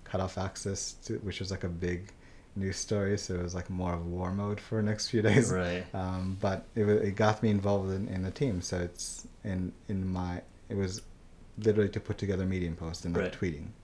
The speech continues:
Speaker 1: So
Speaker 2: Yeah, no, I think
Speaker 1: very
Speaker 2: that's, like,
Speaker 1: simple.
Speaker 2: one thing I actually wanna dive a little bit more into. Like, you've really made, like, Twitter, like, a f-, art form of, like, actually building, like,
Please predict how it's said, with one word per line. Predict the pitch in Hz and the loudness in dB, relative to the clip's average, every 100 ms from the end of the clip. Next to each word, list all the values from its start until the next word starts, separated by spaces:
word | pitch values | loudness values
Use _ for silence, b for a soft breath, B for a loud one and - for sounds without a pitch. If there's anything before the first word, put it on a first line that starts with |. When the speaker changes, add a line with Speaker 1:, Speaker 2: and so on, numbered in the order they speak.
| - | -16
Speaker 1:
So | - 95 80 87 - b b b b - - | -8 -6 -6 -8 -14 b b b b -14 2
Speaker 2:
Yeah, | 139 | 4
no, | 165 156 | 6 4
I | 127 | 6
think | 180 | 6
Speaker 1:
very | 185 | 6
Speaker 2:
that's, | - | 6
like, | - | 2
Speaker 1:
simple. | 123 | 4
Speaker 2:
one | 117 | 4
thing | 143 | 4
I | 110 95 | 6 4
actually | 104 - 123 | 2 2 0
wanna | 95 | 2
dive | 95 95 | 0 0
a | 98 - | -2 0
little | 101 | 2
bit | 98 | 2
more | 95 92 | 2 2
into. | 120 - - | 2 0 -4
Like, | 87 85 85 - | -4 -2 -4 0
you've | 107 139 107 | 0 0 4
really | 104 113 92 - | 4 4 0 -8
made, | 143 101 101 98 | -2 2 2 2
like, | 87 82 - - - - - - - - - - - - | 0 -2 -8 -20 -20 -20 -20 -20 -20 -20 -20 -20 -20 -18
Twitter, | - 107 110 87 87 | 0 2 2 0 -2
like, | 90 87 | -4 -4
a | 95 | -4
f-, | 87 - - - | -8 -14 -20 -6
art | - - | -4 -4
form | - 92 85 85 | -8 -8 -6 -6
of, | 85 85 | -8 -6
like, | 87 82 85 | -4 -6 -6
actually | 87 87 - 92 | -8 -8 -6 -8
building, | 87 - 90 87 | -6 -4 -4 -4
like, | 87 | -8